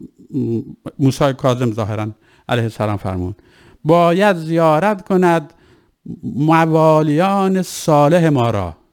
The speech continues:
نوشته می‌شود برای او ثواب زیارت ما. نمیگه، نمیگه مثلها. الان هر کس نتونست امام حسین رو یاری کنه، امروز میبایستی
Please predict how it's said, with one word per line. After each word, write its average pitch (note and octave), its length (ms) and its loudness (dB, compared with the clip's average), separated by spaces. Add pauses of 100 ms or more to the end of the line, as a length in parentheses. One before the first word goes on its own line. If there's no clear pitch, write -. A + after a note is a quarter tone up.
(160)
نوشته C#3 580 -2
می‌شود A2+ 600 -4
برای A2+ 340 -4
او C3+ 200 -2 (380)
ثواب A#2+ 480 0
زیارت G2+ 440 -6
ما. F#2 180 -8
نمیگه، F3 260 0
نمیگه D#3+ 380 2
مثلها. C#3 840 0 (1000)
الان D#3+ 540 2
هر E3 200 -4
کس E3+ 280 -8
نتونست D3 440 -2
امام C3+ 340 -2
حسین B2+ 300 -4
رو B2+ 120 -4
یاری A#2+ 340 -2
کنه، E3 580 0 (1160)
امروز C3+ 580 4
میبایستی A#2 840 -4